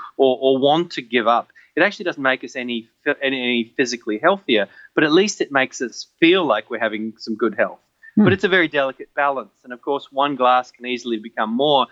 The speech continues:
Speaker 1: especially if the bottle is already open. The reason that red wine gets most of the kudos is that people who have a moderate drinking habit, you know, one glass with their meal, et cetera, usually drink wine with their meal. And so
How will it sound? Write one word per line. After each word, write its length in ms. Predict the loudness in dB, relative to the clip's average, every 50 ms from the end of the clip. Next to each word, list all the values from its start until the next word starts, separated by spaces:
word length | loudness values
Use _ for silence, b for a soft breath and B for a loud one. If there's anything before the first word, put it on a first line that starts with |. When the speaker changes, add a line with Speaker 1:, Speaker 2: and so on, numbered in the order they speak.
| b b b b -14
Speaker 1:
especially 500 | -6 -2 0 0 0 -2 -2 -2 -2 -2
if 120 | -2 -4
the 80 | -4 -2
bottle 380 | 0 2 2 2 0 0 -2
is 100 | -2 0
already 320 | 0 0 0 0 0 2 2
open. 380 | 2 2 0 -4 -12 -20 -20 _ _ _ b b b b b _
The 80 | -2 0
reason 400 | 2 4 2 2 2 0 -2 -2
that 120 | -2 -2
red 220 | 0 0 0 2 2
wine 260 | 2 2 2 2 0
gets 220 | -4 -10 -10 _
most 320 | -2 0 0 0 0 -4 _
of 60 | _ _
the 60 | _ _ _
kudos 480 | -6 -4 0 2 2 2 0 -2 -6 -10
is 200 | -10 -10 -8 -4
that 340 | 0 2 2 2 2 0 -4 _ _ _ _ _ _ _
people 420 | 0 0 0 0 0 0 0 0 0
who 300 | 0 0 0 2 2 2
have 260 | 2 2 2 2 2
a 100 | 0 0
moderate 760 | 0 -2 -2 0 0 0 0 0 -2 -2 -2 -2 -4 -8 -20 -20 _ _ _ _ _ _ _
drinking 680 | 0 0 2 2 0 -2 -4 -4 -4 -4 -4 -6 -2 0
habit, 340 | 0 0 0 0 -2 -4 -2
you 120 | 0 0
know, 100 | 0 0
one 260 | 2 0 0 0 0
glass 360 | 0 0 0 0 0 -2 -6
with 120 | -14 -14 _
their 140 | -6 -6 -4
meal, 280 | -4 -2 -2 -2 -2 -4
et 120 | -4 _
cetera, 400 | -2 -2 -2 -2 -2 -2 -2 -2 b b b b b
usually 420 | b 0 0 0 0 2 2 2 4
drink 280 | 2 0 -2 -4 -4 -2
wine 280 | 0 2 2 2 2 0
with 180 | -2 -4 -4
their 140 | -2 -2 -2
meal. 280 | -2 -2 -2 -2 -2 -4
And 140 | -4 0
so 160 | 2 2 2